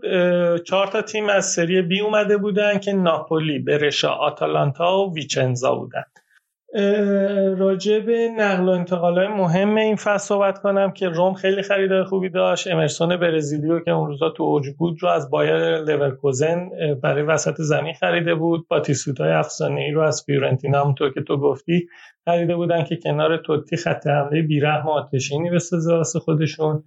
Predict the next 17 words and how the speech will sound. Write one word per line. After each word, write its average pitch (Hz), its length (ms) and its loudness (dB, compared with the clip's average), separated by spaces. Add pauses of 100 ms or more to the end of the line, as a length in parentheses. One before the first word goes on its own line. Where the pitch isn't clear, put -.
(340)
باتیستوتای 165 580 0
آرژانتینی 160 640 0
خب 175 120 -2
نه 170 220 0
سال 170 260 0
بود 165 180 0
تو 160 80 -2
فیورنتینا 143 680 2
بود 160 120 -4
و 160 60 0
کاپ-، 147 520 -2
کاپیتان 151 480 0
فلورانس 139 680 0
بود. 175 320 0 (120)
اه... 131 500 2 (380)
حالا 139 200 0
دیگه 139 380 0